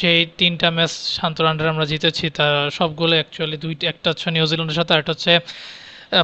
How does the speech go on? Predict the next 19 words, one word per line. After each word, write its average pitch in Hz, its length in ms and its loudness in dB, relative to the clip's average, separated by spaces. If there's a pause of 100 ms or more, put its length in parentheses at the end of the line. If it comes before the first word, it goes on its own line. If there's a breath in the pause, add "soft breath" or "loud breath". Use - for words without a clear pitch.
(120)
পাকিস্তানে, 185 480 6 (100)
যে 175 80 8 (160)
পাকিস্তানকে 160 600 2 (240)
দুইটা 185 320 4
ম্যাচই 165 280 2
হারানো। 151 300 0 (280)
So, 170 100 4 (760)
সিরিজ 180 360 2
উইন 165 160 0 (100)
করা, 160 160 6 (100)
এটা 262 200 0
শান্ত, 220 260 -2 (840)
আমি 214 180 0
বলবো 185 180 0 (120)
যে 190 80 8 (200)
ভালোই 175 320 4 (1600 soft breath)
একটা - 220 0 (100)
ইমেজ 165 280 4 (280)
ক্রিয়েট 170 260 4